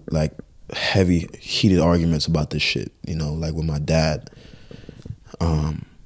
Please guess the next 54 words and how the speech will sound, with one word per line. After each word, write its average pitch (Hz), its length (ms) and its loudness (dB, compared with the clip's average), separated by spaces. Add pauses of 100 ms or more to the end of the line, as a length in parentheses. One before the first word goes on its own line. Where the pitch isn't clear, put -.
(520)
as 90 160 6
it 90 80 4
pertains - 320 2
to 87 60 2
my 87 180 6
life, 85 280 4
because 87 340 -2
I 85 140 4
don't 90 580 0
see - 360 4
it - 120 2
that 82 220 -4
way. 73 220 2
I 87 100 4
just 82 340 0
don't 101 320 4
see 117 300 8
it. 73 80 6
Like, 82 300 2 (720)
if 90 180 2
you 90 60 6
put - 280 4
your 98 140 6
time 95 400 4
into 85 180 2
a 80 40 4
lot 82 240 4
of 73 80 -2
things, 80 520 0
you'll 85 120 0
be 80 100 4
mediocre 82 500 4
in 76 60 0
a 78 60 0
lot 78 180 0
of 78 60 -4
those 78 200 -4
things. 80 420 -4
I 80 140 2
do 95 320 8
believe 90 380 4
that 76 220 -2
there 82 120 4
is 80 140 0
a 76 60 -2
balance. 82 640 0
I 78 180 -2
agree. 82 520 4 (520)
You 85 100 0
have 90 280 4
to 87 80 2
have 82 180 4
a 76 40 -4
focus. - 520 -6